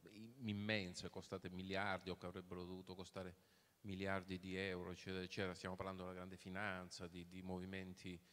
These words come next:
di denaro che sono i-, impressionanti. Eh,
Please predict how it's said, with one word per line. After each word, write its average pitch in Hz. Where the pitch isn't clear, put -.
di 95
denaro 92
che 90
sono 87
i-, 78
impressionanti. 90
Eh, 95